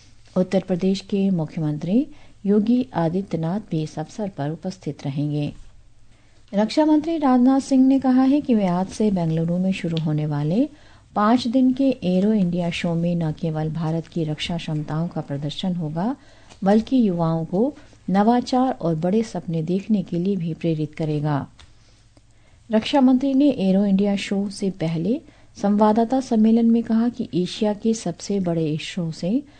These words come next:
मित्र देशों के साथ भागीदारी और सहयोग मजबूत होगा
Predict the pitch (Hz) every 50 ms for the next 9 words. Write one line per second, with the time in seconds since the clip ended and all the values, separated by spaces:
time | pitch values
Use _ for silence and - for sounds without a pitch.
0 | - - - _ - 185 226 254 247 - 277 233 226 202 214 214 - 247 240 226
1 | 220 233 233 233 226 - 220 220 226 226 214 190 165 160 156 160 156 147 170 160
2 | 165 175 180 185 - - 151 156 151 - - 156 156 165 175 180 175 160 156 147
3 | 147 143 147 160 170 180 - - 160 156 156 170 196 240